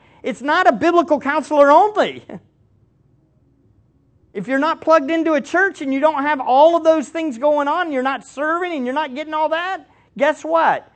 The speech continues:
Sanctification's gonna be hampered. But what people want is they want one person to fix their problems. When in fact, what really needs to happen is people need to invest in the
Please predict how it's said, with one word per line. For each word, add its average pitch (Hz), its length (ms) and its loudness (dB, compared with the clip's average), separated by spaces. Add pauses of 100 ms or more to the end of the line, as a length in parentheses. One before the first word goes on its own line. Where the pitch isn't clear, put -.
(160)
Sanctification's 185 1000 -10
gonna 151 320 -10
be 143 180 -10
hampered. 131 520 -10 (2750)
But 123 140 -16
what 139 220 -16
people 226 380 -10
want 139 420 -14
is 113 160 -20
they 117 120 -16
want 110 320 -18
one 143 320 -12
person 110 480 -20
to 104 100 -20
fix - 400 -20
their 101 160 -20
problems. - 840 -20 (1500)
When 131 160 -12
in 120 120 -14
fact, 160 520 -8
what 113 160 -16
really 135 420 -12
needs 123 240 -14
to 107 120 -18
happen 113 380 -16
is 101 220 -20
people 117 300 -20
need 107 180 -20
to 104 80 -20
invest 104 520 -20
in 110 180 -20
the 101 80 -20